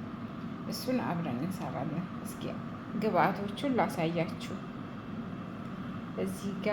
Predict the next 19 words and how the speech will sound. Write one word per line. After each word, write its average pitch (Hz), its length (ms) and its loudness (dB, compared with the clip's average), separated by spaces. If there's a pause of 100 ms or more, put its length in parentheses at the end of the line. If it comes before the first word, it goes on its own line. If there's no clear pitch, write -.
(520)
ሽንኩርት 196 560 0
በረጃጅሙ 196 760 2 (120)
ከትፍ - 480 -2
ያለው፣ 175 560 2 (680)
ፍልፍል 185 440 0
ባሬት፣ 175 500 4 (140)
ይሄ 190 160 2 (120)
ፈረንጅ 175 480 0
ቃሪያ፣ 170 340 4 (1500)
የነጭ 233 420 10
ሽንኩርት 220 520 2 (100)
ፓውደር 185 540 6 (240)
አዘጋጅቻለሁ። 190 1040 4 (1200)
እዚህ 185 220 2
ጋ 196 160 8
ደግሞ 208 220 6 (100)
በርቢካን፣ 190 680 4 (220)
በርቢካን 196 640 4
ማለት 220 360 8